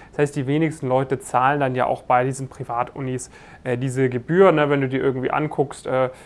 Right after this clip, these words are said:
an der, an der W H U zahlst du aktuell siebeneinhalb K im, im Semester. Damit bist du dann auf fünfzehn K im Jahr, bist du dann bei fünfundvierzig K über drei Jahre.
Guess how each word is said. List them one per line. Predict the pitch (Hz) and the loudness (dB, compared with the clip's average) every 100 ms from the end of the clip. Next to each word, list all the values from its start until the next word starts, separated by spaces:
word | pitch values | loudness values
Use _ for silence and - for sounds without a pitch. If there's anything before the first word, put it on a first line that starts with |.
| - - | -20 -12
an | 135 127 | -4 0
der, | 127 | 2
an | - | 2
der | 127 123 | 0 0
W | 127 | 2
H | 123 | 2
U | 156 | 0
zahlst | 156 143 131 131 | 0 2 2 2
du | |
aktuell | 135 135 - 127 131 131 | -2 -2 0 2 2 0
siebeneinhalb | 139 143 131 190 - | -2 -4 -2 -2 -4
K | - 190 | 4 6
im, | 190 175 165 | 6 2 -2
im | 165 | -2
Semester. | 156 151 156 151 151 143 - - - | 0 2 0 2 2 2 -2 -20 -8
Damit | 139 135 127 | -4 -2 0
bist | 135 | -2
du | 143 | 0
dann | 131 123 | 0 0
auf | - | 0
fünfzehn | 165 156 - 139 | -2 -2 -2 -2
K | 127 139 | 2 4
im | 127 | 4
Jahr, | 131 151 160 160 - - | 6 8 8 4 -8 -8
bist | 135 - | -4 -2
du | |
dann | 131 131 | 0 0
bei | 123 120 | 0 0
fünfundvierzig | 160 143 131 151 139 131 - | -2 -4 -2 -2 0 -4 2
K | 139 135 | 4 4
über | 127 | 2
drei | 123 120 120 | 0 0 4
Jahre. | 143 196 196 190 | 6 8 6 2